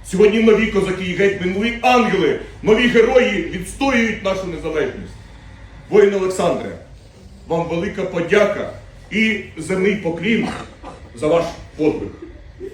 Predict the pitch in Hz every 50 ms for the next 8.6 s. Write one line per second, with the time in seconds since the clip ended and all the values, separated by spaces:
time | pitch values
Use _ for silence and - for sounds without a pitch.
0 | - - - - - - 143 156 156 233 220 226 226 - 240 262 277 - - 208
1 | - - - - - - - - - - - - - - - 208 220 220 220 220
2 | 214 - - - 247 277 269 - - - 196 185 180 214 262 254 220 180 - 151
3 | 131 120 - - - - - - - - - - - - - 165 160 185 208 202
4 | 202 214 220 208 196 196 - 160 175 151 170 170 160 - - 190 185 185 185 180
5 | - - - - - - - - - _ _ - 220 - - - 247 254 254 -
6 | 240 226 - - 240 240 247 254 262 262 254 254 269 262 247 208 160 143 - -
7 | - - - - - - 156 180 190 185 175 170 147 151 139 143 143 147 139 120
8 | 123 123 123 127 - 135 - 123 117 110 104 98